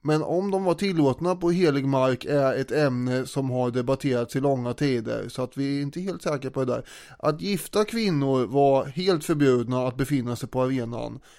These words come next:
med hot om dödsstraff och allt, det vet vi däremot ganska säkert. Förvåningen över att läsa då om en kvinna i samband med de olympiska spelen blir därför ganska stor, i synnerhet som att hon var segraren i en gren.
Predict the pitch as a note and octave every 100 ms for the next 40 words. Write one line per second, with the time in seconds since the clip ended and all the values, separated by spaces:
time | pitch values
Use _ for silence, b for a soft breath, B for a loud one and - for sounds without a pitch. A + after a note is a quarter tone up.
0 | b C#3+ D#3+ C#3+ D3 C3 - C#3+ D#3+ D#3+
1 | - - B2 B2 C3+ B2 A#2 A#2 - -
2 | F3 F#3 D#3+ B2+ - C3 B2 B2 A#2+ A#2
3 | B2+ A#2 A#2 A#2 A#2+ - - - b b
4 | b b b b - F3+ G3 F3+ C#3+ E3+
5 | G3+ G#3 F#3 D#3 D3+ D#3+ E3+ C#3+ - E3+
6 | E3+ D#3+ E3+ D#3+ D#3+ D#3+ E3+ E3+ C#3 D#3
7 | F3 D#3 E3 D3+ C#3+ D#3 D#3 D3 D3+ D#3
8 | D3+ C#3+ - C#3 D3+ - D3+ C3+ D3 D#3
9 | D3+ B B - F3 E3 C3+ C#3+ D#3+ D3
10 | D#3 D3+ - G#3 E3 A#2+ - - D3+ F#3
11 | D3 D#3+ - F3 E3+ E3+ E3 C#3+ C3 -
12 | - F#3 D#3+ B2 C3 D3 F#3 D3+ C3 C#3+
13 | C#3 C#3 C#3 D#3 G3+ C3 A#2+